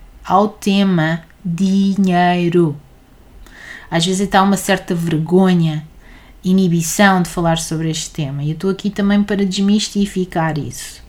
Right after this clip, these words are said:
porque também eu senti e vivi isso na pele, precisamente por toda a programação verbal, ou seja, por tudo aquilo que eu ouvi na minha infância, pelos exemplos que eu vi,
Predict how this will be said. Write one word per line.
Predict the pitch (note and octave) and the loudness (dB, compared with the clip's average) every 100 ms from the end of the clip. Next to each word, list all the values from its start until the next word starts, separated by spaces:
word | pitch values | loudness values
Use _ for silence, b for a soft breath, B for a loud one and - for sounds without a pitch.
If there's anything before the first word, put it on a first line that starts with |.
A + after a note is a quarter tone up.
| - | -10
porque | - G#3 | -6 -4
também | - B3+ C4 C4 | 0 2 2 2
eu | C4 C4 | 2 0
senti | - B3 A#3+ A#3+ | 0 0 2 2
e | A#3 | 0
vivi | A3 A3 G#3 G#3 | 0 0 2 2
isso | G#3 - | 0 0
na | G3+ | 0
pele, | G3+ F#3+ F#3+ G3+ B B B | 2 2 2 0 B B B
precisamente | - A3 G3+ G#3 G#3 A3+ A3+ | -4 -2 2 2 4 2 -2
por | - A3+ G3+ E3+ B B B | -4 0 2 0 B B B
toda | - A#3+ C4+ C#4+ | 0 2 4 2
a | |
programação | C#4+ C4+ B3+ B3+ B3 - A#3+ A3 | 0 0 2 0 0 -2 -2 0
verbal, | G#3+ F3+ F3 E3+ A#3 | -2 0 2 2 2
ou | A3 | -2
seja, | G#3+ - F3+ F3+ | -4 -4 -2 -4
por | F3 F3+ | -6 -8
tudo | - C4+ C#4 | 0 2 2
aquilo | C4+ C4+ | 2 -2
que | B3 C4+ | 0 0
eu | B3+ | 2
ouvi | A#3 G#3+ B3 C4 | 2 4 2 2
na | G#3 | 2
minha | F3+ F3 | 2 2
infância, | E3+ - E3+ E3 E3+ - F#3+ - B B B B | 0 -2 -2 -2 -2 -6 -8 -8 B B B B
pelos | - A3 A#3+ A3 | 2 4 6 4
exemplos | A#3+ A#3+ G#3 B3+ D4+ C4+ F3 D#3+ E3 - - - | 4 4 4 4 4 4 0 -2 -4 -10 -14 -2
que | G#3+ | 2
eu | G3+ | 4
vi, | F#3 G3 B3 G3+ F#3+ | 4 4 6 4 0